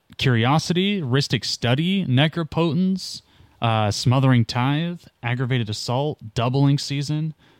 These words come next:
uh, and tons more coming down the pipeline. So those are some very big reprints. We already saw,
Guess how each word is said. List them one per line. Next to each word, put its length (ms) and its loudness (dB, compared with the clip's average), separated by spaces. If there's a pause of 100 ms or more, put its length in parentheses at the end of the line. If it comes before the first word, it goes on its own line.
(320)
uh, 320 0
and 420 0
tons 300 0
more 220 -2
coming 240 0
down 160 -2
the 60 -6
pipeline. 420 -8
So 160 -8
those 120 -2
are 40 -6
some 180 0
very 260 -2
big 280 -4
reprints. 600 -6
We 140 -2
already 180 0
saw, 400 -4